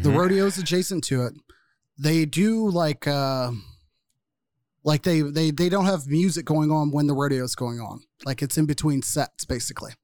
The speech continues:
Speaker 2: Kinda like
Speaker 1: Okay.
Speaker 2: Billy Bob's. Like, it's adjacent to the venue.
Speaker 1: Okay.
Speaker 2: Um, if you're in audible range, but not at the event, what's your reaction when you hear the national anthem? Let's say you're ordering a beer mid-transaction.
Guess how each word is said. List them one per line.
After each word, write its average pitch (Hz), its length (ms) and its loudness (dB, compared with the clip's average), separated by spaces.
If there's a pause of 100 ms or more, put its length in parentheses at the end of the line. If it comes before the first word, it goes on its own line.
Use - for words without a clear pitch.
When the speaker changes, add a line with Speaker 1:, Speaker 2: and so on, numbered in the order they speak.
(120)
Speaker 2:
Kinda 202 120 2
like 185 120 0
Speaker 1:
Okay. 104 100 4
Speaker 2:
Billy 156 120 0
Bob's. 123 420 -6 (380)
Like, 139 140 -2
it's 143 120 -4
adjacent 147 440 -2
to 147 80 -2
the 131 80 -6
venue. 120 280 -6 (380)
Speaker 1:
Okay. 98 340 -4
Speaker 2:
Um, 147 520 -2 (1300)
if 190 220 0
you're 226 180 2
in 196 100 0
audible 180 460 0
range, 139 580 -2 (420)
but 156 140 0
not 160 280 0
at 202 140 0
the 175 140 2
event, 139 480 -2 (760)
what's 143 360 0
your 202 80 4
reaction 156 480 0
when 143 100 2
you 139 80 2
hear 143 160 0
the 131 80 -6
national 127 400 -4
anthem? 113 320 -16 (500)
Let's 175 160 0
say 208 120 0
you're 175 160 0
ordering 170 420 0
a 151 60 0
beer 135 440 -2 (840)
mid-transaction. 143 1120 0